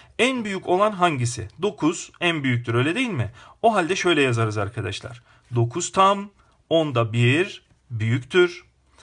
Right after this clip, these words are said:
Sırada ne var? Yedi. Yedi tam binde üç yüz yirmi beşten. Bu da büyüktür arkadaşlar. Beş tam yüzde seksen dokuzdan.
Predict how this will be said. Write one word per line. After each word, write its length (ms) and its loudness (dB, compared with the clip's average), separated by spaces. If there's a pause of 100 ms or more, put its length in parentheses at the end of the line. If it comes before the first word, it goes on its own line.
(220)
Sırada 360 2
ne 140 0
var? 180 4 (200)
Yedi. 400 0 (400)
Yedi 420 0
tam 400 0 (600)
binde 600 0
üç 260 -10
yüz 160 -4
yirmi 300 0
beşten. 480 -2 (1300)
Bu 120 -2
da 140 2
büyüktür 340 0
arkadaşlar. 880 4 (1120)
Beş 340 2
tam 460 0
yüzde 680 -2 (680)
seksen 600 -2
dokuzdan. 500 -2